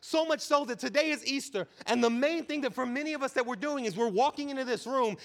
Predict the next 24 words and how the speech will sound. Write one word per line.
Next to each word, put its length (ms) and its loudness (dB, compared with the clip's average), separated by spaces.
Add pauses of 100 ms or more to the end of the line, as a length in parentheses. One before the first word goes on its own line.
(140)
and 120 4
we're 80 0
going, 240 0
"God, 400 2 (180)
please 300 -2
give 180 -2
me 140 -2
some 400 -2
type 260 -2
of 80 -4
direction 560 0 (180)
on 120 4
how 220 2
I 100 4
can 180 -2
make 160 -2
my 140 2
life 240 4 (160)
better, 240 -4 (300)
how 160 4
I 100 6
can 160 -6
get 280 0
better, 300 -2